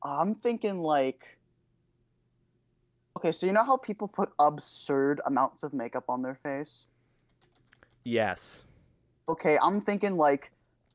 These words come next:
Speaker 1: full-on Joaquin Joker makeup
Speaker 2: <laughs>
Speaker 1: cures cancer.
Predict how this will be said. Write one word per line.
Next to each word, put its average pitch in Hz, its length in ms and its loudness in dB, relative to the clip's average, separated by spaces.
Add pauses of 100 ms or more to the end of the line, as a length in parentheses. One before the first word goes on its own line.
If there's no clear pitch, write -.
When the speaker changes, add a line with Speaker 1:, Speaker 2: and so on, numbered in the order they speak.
(140)
Speaker 1:
full-on 196 880 4 (400)
Joaquin 170 840 -2
Joker 160 640 -4 (200)
makeup 139 600 0 (180)
Speaker 2:
<laughs> - 500 -20
Speaker 1:
cures 139 220 -6
cancer. 113 500 -10